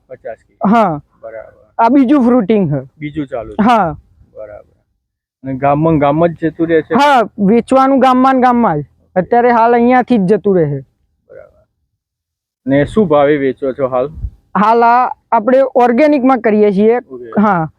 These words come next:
Speaker 1: બરાબર.
Speaker 2: તો આનો ભાવ હાલ આપણે રાખ્યો છે બસો રૂપિયા કિલો.
Speaker 1: બસો રૂપિયા.
Speaker 2: હા.
Speaker 1: કોઈ પણ કેમિકલ નહીં?
Speaker 2: કોઈ કેમિકલ નહીં, કોઈ દવા નહીં, કોઈ ખાતર નહીં, કશું નહીં.
Speaker 1: ઓકે,
Speaker 2: ઓ-,
Speaker 1: સરસ.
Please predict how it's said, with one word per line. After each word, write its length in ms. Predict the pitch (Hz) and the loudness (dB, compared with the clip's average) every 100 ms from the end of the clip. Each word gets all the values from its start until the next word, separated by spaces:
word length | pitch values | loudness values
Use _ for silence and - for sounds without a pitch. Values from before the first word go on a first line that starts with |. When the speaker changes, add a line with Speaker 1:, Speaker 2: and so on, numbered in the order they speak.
| _ | _
Speaker 1:
બરાબર. 280 | 117 107 - - | -20 -20 -14 -2
Speaker 2:
તો 80 | 233 | 0
આનો 220 | 240 254 | 2 0
ભાવ 360 | 196 214 247 - | 2 2 2 2
હાલ 260 | 226 254 | 2 2
આપણે 340 | 262 226 254 262 | 2 2 0 2
રાખ્યો 320 | 240 - 254 | 2 2 0
છે 80 | 254 | 2
બસો 440 | 262 262 - 262 | 2 0 2 2
રૂપિયા 240 | 240 202 202 | 2 0 -2
કિલો. 360 | 180 151 135 - | -2 -2 -4 -8
Speaker 1:
બસો 280 | 131 131 135 | -18 -18 -20
રૂપિયા. 360 | 113 104 98 202 | -20 -20 -6 0
Speaker 2:
હા. 360 | 226 185 143 - | 0 0 -4 -8
Speaker 1:
કોઈ 140 | 156 | -10
પણ 220 | 160 180 170 | -6 -8 -6
કેમિકલ 520 | 156 147 151 147 147 | -8 -8 -8 -8 -8
નહીં? 120 | 131 | 0
Speaker 2:
કોઈ 260 | 311 320 226 | 2 2 2
કેમિકલ 640 | 269 262 262 - 254 233 | 0 2 0 0 0 2
નહીં, 200 | 247 247 - | 0 0 0
કોઈ 200 | 247 247 | 2 4
દવા 380 | 233 233 240 | 2 4 2
નહીં, 240 | 220 226 220 | 2 -2 0
કોઈ 200 | 233 226 | 0 0
ખાતર 400 | - 190 - 202 | -2 -4 0 -2
નહીં, 220 | 202 196 | 0 -2
કશું 360 | 196 - 160 143 | -4 -4 -4 -6
નહીં. 140 | 131 _ 135 | -8 _ -20
Speaker 1:
ઓકે, 360 | - 120 113 233 | -20 _ -4 -2
Speaker 2:
ઓ-, 120 | 247 | -2
Speaker 1:
સરસ. 220 | 123 | -4